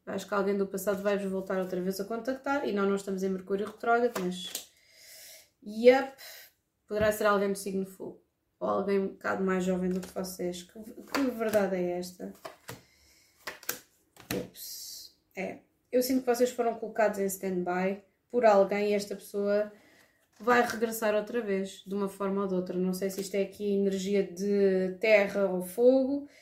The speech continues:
Temos aqui Sagitário, Leão, Sagitário, Leão, Carneiro, Touro.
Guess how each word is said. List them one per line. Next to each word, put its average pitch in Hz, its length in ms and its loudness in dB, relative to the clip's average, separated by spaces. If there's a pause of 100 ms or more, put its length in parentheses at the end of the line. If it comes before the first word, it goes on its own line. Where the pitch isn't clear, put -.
(320)
Temos 220 240 -2
aqui 220 360 -6
Sagitário, 220 840 4
Leão, 220 800 6 (920)
Sagitário, 233 600 4
Leão, 220 280 0
Carneiro, 226 960 0 (340)
Touro. 220 640 2